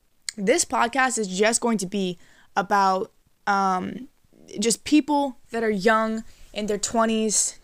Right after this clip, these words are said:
to twenty-five, you know, twenty to twenty-five years old that are either just starting out with, um, this entrepreneurship path or that have already made it at a very, very young age. Um, you know, I, I see so many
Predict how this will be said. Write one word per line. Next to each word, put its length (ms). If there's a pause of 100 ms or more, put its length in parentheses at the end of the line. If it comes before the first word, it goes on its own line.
to 220
twenty-five, 800
you 80
know, 140
twenty 260
to 80
twenty-five 580
years 200
old 260 (380)
that 120
are 100
either 200
just 340
starting 320
out 280 (300)
with, 600
um, 240
this 140
entrepreneurship 880
path 460 (540)
or 320
that 140
have 100 (100)
already 440
made 240
it 320
at 100
a 80
very, 340
very 220
young 300
age. 400 (480)
Um, 460 (100)
you 120
know, 80
I, 200 (200)
I 100
see 180
so 680
many 360